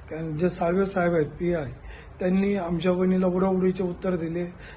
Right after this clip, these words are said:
आम्ही जबानासाठी ज्या दिवशी मला ऑपरेट केलं, ऑपरेशन करण्यात आलं, त्या दिवशी ते जबानासाठी आले, त्यावेळेस मी अनकॉन्शियसमध्ये होतो. त्यांनी माझी कुठलीही जबान न घेता आजपर्यंत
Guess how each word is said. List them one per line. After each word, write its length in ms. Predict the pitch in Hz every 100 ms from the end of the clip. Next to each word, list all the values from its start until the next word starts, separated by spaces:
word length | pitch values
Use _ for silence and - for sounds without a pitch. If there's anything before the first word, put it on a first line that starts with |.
| -
आम्ही 160 | 170 175
जबानासाठी 880 | 160 175 180 185 185 175 185 185 170
ज्या 140 | 175 180
दिवशी 280 | 185 185
मला 220 | 185 175 180
ऑपरेट 360 | 170 190 185
केलं, 200 | - 165
ऑपरेशन 400 | 160 156 175 180
करण्यात 260 | 175 180 185
आलं, 180 | 165 151 - - - - -
त्या 120 | 185
दिवशी 260 | 185 185 185
ते 140 | 190
जबानासाठी 600 | 165 175 180 185 185 180
आले, 180 | 180 185
त्यावेळेस 360 | 185 180 175 175
मी 120 | 180
अनकॉन्शियसमध्ये 840 | 170 185 185 185 180 185 190 180
होतो. 260 | 175 160 185 185 - - - - -
त्यांनी 260 | 190 196
माझी 280 | 208 190 185
कुठलीही 380 | 196 202 190 202
जबान 320 | 190 196 196
न 160 | 190 185
घेता 380 | 151 156 165 185
आजपर्यंत 520 | 190 190 185 175